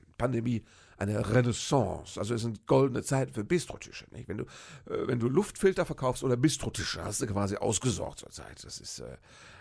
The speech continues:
da bist du, äh, bist du Krisengewinnler. So ist das, ne? Der Auftritt in Leverkusen war auch deswegen typisch, weil ich hatte wieder die Sache mit dem Hotel. Das ist ja immer so, ich, äh,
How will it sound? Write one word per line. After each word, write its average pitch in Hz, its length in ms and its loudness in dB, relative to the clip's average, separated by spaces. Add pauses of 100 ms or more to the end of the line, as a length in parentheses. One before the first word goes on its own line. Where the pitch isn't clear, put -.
da - 100 -6
bist - 220 -4
du, 85 160 -4
äh, 55 340 -4
bist - 180 -10
du 143 60 -10
Krisengewinnler. 101 880 0
So 95 180 -8
ist - 140 -10
das, - 240 -16
ne? - 80 -20 (680)
Der - 120 6
Auftritt 220 280 2
in 185 120 0
Leverkusen 202 520 2
war 175 120 4
auch - 140 0
deswegen 185 400 -2
typisch, 208 320 -6
weil - 120 2
ich 131 80 -2
hatte 160 160 -2
wieder 165 120 -2
die 151 100 -2
Sache 143 200 -4
mit 156 120 -4
dem 156 80 -2
Hotel. 147 320 -4 (440)
Das - 120 -8
ist - 140 -2
ja 190 80 0
immer 180 240 -2
so, 170 100 -2 (140)
ich, - 180 -8 (220)
äh, - 60 -10